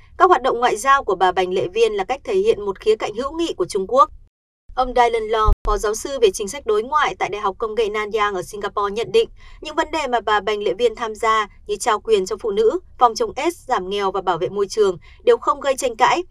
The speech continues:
Để một phu nhân đóng vai trò như vậy cũng giúp làm mềm hình ảnh của Trung Quốc. Trong bài viết giới thiệu về bà Bành Lệ Viên trên các phương tiện truyền thông phương Tây,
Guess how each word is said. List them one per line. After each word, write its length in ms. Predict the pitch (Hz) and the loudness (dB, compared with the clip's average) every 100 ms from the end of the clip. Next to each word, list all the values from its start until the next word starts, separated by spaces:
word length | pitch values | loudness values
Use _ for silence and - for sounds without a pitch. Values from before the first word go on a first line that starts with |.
| - - - | -16 -14 -2
Để 120 | 254 | 0
một 180 | 240 - | 0 -4
phu 100 | 302 | -8
nhân 260 | 277 269 | -8 -2
đóng 160 | 233 214 | -2 0
vai 140 | 240 | 0
trò 140 | 240 208 | 0 -2
như 180 | 208 | -2
vậy 200 | 214 226 - | 0 -2 -2
cũng 160 | 196 | -6
giúp 160 | 208 277 | -8 -6
làm 240 | 247 196 | -4 -2
mềm 180 | 196 190 | -2 0
hình 160 | 202 196 | 0 -2
ảnh 140 | 180 | -4
của 100 | 165 | -8
Trung 200 | 147 180 | -6 -6
Quốc. 240 | 202 254 277 - _ _ _ - | 2 2 2 -8 _ _ _ -4
Trong 200 | - - | -2 0
bài 140 | 196 180 | -2 -4
viết 140 | 185 | 0
giới 160 | 220 220 | 2 4
thiệu 180 | 277 | 2
về 120 | 214 190 | 2 2
bà 180 | 196 | 2
Bành 180 | 196 196 | 2 0
Lệ 140 | 202 - | -2 -2
Viên 220 | 226 240 214 | 2 2 2
trên 180 | 226 | -6
các 120 | 220 277 | -6 -8
phương 160 | 247 233 | -8 -2
tiện 160 | 208 | -2
truyền 200 | - 220 | 0 -2
thông 160 | 202 240 | -2 -6
phương 200 | 254 240 | -6 2
Tây, 260 | 247 247 | 4 4